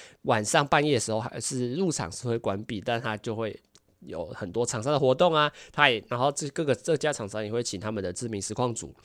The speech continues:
然后来现场做这个宣传，或者是打电动给大家看，然后也会把他们的粉丝吸引过来。像我就是因为这样子去。那其实礼拜四的时候，我原本礼拜四没有，所以我就，我们就先把礼拜四的忽略掉。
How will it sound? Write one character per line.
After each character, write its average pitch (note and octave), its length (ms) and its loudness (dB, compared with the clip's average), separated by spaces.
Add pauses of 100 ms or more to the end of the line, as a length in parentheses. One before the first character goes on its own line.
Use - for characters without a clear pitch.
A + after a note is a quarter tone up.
(180)
然 A2 140 -4
后 G#2 80 0
来 G2+ 260 2
现 A2+ 280 -2
场 G2+ 260 -6
做 A2 220 -4
这 G2+ 140 -4
个 E2 380 -8 (400)
宣 A#3 220 2
传， A#2+ 320 6
或 D3 100 2
者 A#2+ 120 -2
是 A#2+ 100 -6
打 A2+ 180 2
电 C3 140 -2
动 C#3 100 0
给 A2+ 120 -2
大 G#2+ 120 2
家 B2 60 2
看， B2+ 300 2
然 F#2+ 120 -6
后 A#2 160 0 (240)
也 B2+ 220 2
会 D#3+ 140 8
把 D#3+ 180 -2
他 B2+ 140 0
们 A#2+ 80 -2
的 A2+ 80 0
粉 E2 200 -6
丝 - 160 -8
吸 G#2+ 220 -4
引 F#2+ 80 -6
过 G2+ 140 -4
来。 F2+ 80 -2
像 B2 160 -2
我 F2+ 100 -4
就 G2 140 -12
是 G2 120 -10
因 F#2+ 120 -8
为 F2+ 120 -4
这 G#2+ 120 -8
样 F2 100 -8
子 E2 140 -14
去。 - 260 -10 (320)
那 D4 160 4
其 B3 100 0
实 B3+ 60 0
礼 A#3+ 100 2
拜 G#3+ 120 4
四 - 160 0
的 E3+ 80 6
时 - 80 0
候， - 60 -6
我 D3 140 4
原 G#3 180 4
本 A#2 220 2 (300)
礼 A#2 100 -4
拜 C3 120 4
四 C#3 200 -2
没 D#2+ 200 -6
有， A#1+ 120 -12
所 A2+ 120 -6
以 G#2 40 -2
我 F2+ 100 -6
就， G2 180 -6 (300)
我 A#2+ 100 -4
们 A2+ 140 -2
就 B2+ 100 4
先 B2+ 160 4
把 A2+ 200 2
礼 F2+ 100 -8
拜 G#2 160 -4
四 A2+ 160 -6
的 G2 100 -4
忽 F#2+ 200 -6
略 F#2+ 240 -6
掉。 - 120 -4